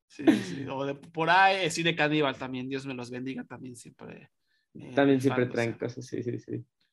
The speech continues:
Speaker 1: ¿Qué más? ¿Qué más por ahí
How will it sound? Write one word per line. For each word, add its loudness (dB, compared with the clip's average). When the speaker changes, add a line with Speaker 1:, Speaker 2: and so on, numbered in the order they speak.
Speaker 1:
¿Qué 2
más? 2
¿Qué 0
más 2
por 0
ahí 4